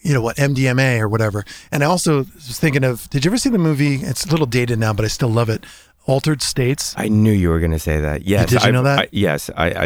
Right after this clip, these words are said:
Speaker 2: I, I, I've watched that multiple times. I rent-, rented that on V H S.
Speaker 1: Oh, I love that movie.
Speaker 2: Um, yeah, oh, yeah, I love that movie too. Crazy. Yeah, and the, uh, I forget what they call it. The, he's floating in the tank.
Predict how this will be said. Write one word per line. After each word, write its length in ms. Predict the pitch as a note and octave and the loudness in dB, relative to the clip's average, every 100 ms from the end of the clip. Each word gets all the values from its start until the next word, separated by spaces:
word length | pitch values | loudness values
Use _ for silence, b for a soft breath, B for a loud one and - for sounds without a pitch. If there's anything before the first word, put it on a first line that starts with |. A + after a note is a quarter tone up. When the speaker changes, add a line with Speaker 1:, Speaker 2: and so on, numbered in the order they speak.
| - | -4
Speaker 2:
I, 60 | - | -6
I, 60 | F2+ F#2 - - _ | -4 -4 -8 -12 _
I've 220 | E2+ E2+ | -2 -2
watched 280 | E2+ E2 - | -2 -2 0
that 160 | F2 E2 | -2 -2
multiple 360 | D#2+ D#2 C2+ | -4 -6 -8
times. 380 | - D2+ E2 - | -6 -6 -6 -6
I 220 | - D#2 C#2+ A2+ | -4 -2 -4 -6
rent-, 280 | D2+ E2 - | -6 -6 -4
rented 380 | G2+ G2+ G2 E2 | 0 0 0 0
that 140 | E2 | 0
on 180 | D#2 E2 | 0 0
V 200 | D#2 E2+ | 0 0
H 200 | D#2+ - | 0 0
S. 340 | D#2 B2+ A2 | 2 2 0
Speaker 1:
Oh, 40 | G#2 | -2
I 40 | |
love 100 | A#2 | -2
that 220 | A2+ G#2+ G#2+ | 0 -2 -2
movie. 400 | A2 G#2 G2 G2+ F#2+ | -2 -2 -2 -2 -4
Speaker 2:
Um, 60 | - | -2
yeah, 260 | A2 E2 G2 | 0 0 0
oh, 80 | |
yeah, 180 | G2+ F2+ | 0 0
I 20 | E2 | 0
love 140 | E2 | 0
that 120 | D#2 | -2
movie 200 | C#2 C#2 | -2 -4
too. 260 | C#2 C#2 B1+ _ _ | -4 -4 -4 _ _
Crazy. 400 | - F2+ D#2 C#2+ - | -2 0 0 -4 -2
Yeah, 180 | F2+ | 0
and 100 | E2 | 2
the, 160 | D#2 D2+ | 2 0
uh, 260 | D2 C#2+ C#2+ b b b - | 0 -2 -4 b b b -6
I 140 | E2 | -6
forget 200 | E2 E2 | -4 -4
what 120 | C#2+ | -4
they 80 | D#2+ | -6
call 160 | D#2+ C#2+ | -4 -4
it. 80 | |
The, 240 | C#2+ D2 C#2+ | -2 -2 -2
he's 240 | D#2+ E2+ | -4 -6
floating 320 | - G#2+ - E2 | -4 -2 -2 -2
in 120 | D#2+ | -2
the 60 | |
tank. 480 | D#2 E2 D#2 D2+ - | -2 -4 -4 -6 -10